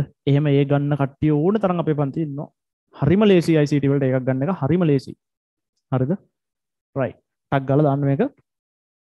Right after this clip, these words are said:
මං එහෙනම් ගිල්ලෙන්නම්. හෙට දෙදහස් විසි දෙකේ මේ අවුරුද්දේ ඊයේ පෙරේදා තිබ්බ සාමාන්‍ය පෙළ පේපර් එකේ සෙකන්ඩ් පාර්ට් එකේ ප්‍රශ්න කතා කරන වැඩසටහනේ ඉතුරු කොටස අපි කන්ටිනියු කරා. යනවා ගිය සතියේ කතා කරා යම් ප්‍රමාණයක්.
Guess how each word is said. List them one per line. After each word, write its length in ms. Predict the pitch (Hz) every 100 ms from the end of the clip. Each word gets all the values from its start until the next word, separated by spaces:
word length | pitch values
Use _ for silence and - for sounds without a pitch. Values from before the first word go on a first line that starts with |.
| _ -
මං 180 | 139 135
එහෙනම් 200 | 139 160
ගිල්ලෙන්නම්. 520 | 139 135 131 147 247 - _ _ -
හෙට 240 | 156 - 185 156 - _ _ _ -
දෙදහස් 360 | 143 156 165 160
විසි 200 | 175 147
දෙකේ 260 | 143 214
මේ 160 | 165 160
අවුරුද්දේ 340 | 151 143 139
ඊයේ 180 | 135 139
පෙරේදා 300 | 135 135 226 - _ _ _ -
තිබ්බ 160 | 151 147
සාමාන්‍ය 480 | 147 139 143 147 151
පෙළ 160 | 143 139
පේපර් 220 | 135 143
එකේ 160 | 170 160
සෙකන්ඩ් 240 | 151 220 226
පාර්ට් 320 | 190 - 151
එකේ 160 | 151
ප්‍රශ්න 240 | 147 - 156
කතා 220 | 147 147
කරන 240 | 139 139 226 - _ _ _ -
වැඩසටහනේ 640 | 139 156 180 190 180 190 165
ඉතුරු 240 | 190 226
කොටස 260 | 190 160 160 - _ _ _ _ _ _ _ -
අපි 140 | 139 165
කන්ටිනියු 340 | 151 143 143
කරා. 160 | 127 147
යනවා 160 | 147 135
ගිය 80 | 135
සතියේ 260 | 139 139
කතා 220 | 135 135
කරා 200 | 131 135 131
යම් 100 | 127
ප්‍රමාණයක්. 400 | 127 127 143